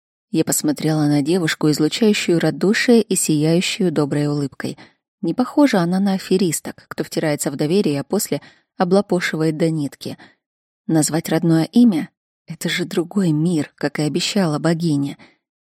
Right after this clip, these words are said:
Тело — тоже другое. И у него, наверное, было собственное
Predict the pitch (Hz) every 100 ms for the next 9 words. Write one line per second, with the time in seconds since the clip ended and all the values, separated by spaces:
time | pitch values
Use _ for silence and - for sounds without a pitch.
0 | _ - 151 147 185 214 _ _ 147 147
1 | 147 147 190 196 156 143 - - _ _
2 | - 190 170 151 170 160 165 165 156 151
3 | 170 165 - 233 - - 151 151 147